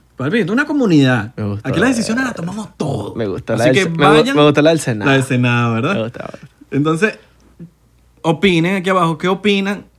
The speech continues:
Speaker 1: Opinen, ¿qué opinan? Ok. Eh, sobre eso,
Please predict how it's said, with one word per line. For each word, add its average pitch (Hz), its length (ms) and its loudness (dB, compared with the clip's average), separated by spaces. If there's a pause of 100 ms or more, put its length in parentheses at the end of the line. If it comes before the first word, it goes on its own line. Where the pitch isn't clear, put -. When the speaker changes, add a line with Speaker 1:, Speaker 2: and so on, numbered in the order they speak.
(120)
Speaker 1:
Opinen, 165 380 -6
¿qué 185 80 -12
opinan? 104 420 -6 (160)
Ok. 98 140 -14 (1000)
Eh, 156 460 2
sobre 143 400 2
eso, 120 260 -6